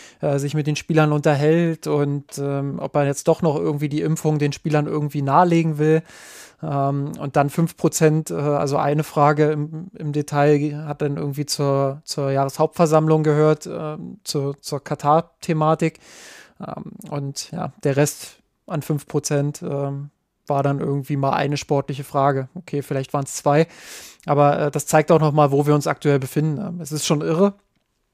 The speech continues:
ähm, dass wir eigentlich im Vorfeld dieses Spiels, ähm, hauptsächlich darüber sprechen, ja, wen hat er denn jetzt zur Verfügung? Wie ist denn aktuell die pandemische Lage,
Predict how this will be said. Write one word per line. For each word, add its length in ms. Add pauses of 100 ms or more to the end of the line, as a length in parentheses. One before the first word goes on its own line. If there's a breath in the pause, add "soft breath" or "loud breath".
(180)
ähm, 200
dass 200
wir 100
eigentlich 320
im 120
Vorfeld 680
dieses 240
Spiels, 560 (560 loud breath)
ähm, 420
hauptsächlich 580
darüber 360
sprechen, 400
ja, 240
wen 160
hat 120
er 80
denn 120
jetzt 180
zur 100
Verfügung? 600
Wie 80
ist 140
denn 140
aktuell 320
die 80
pandemische 540
Lage, 420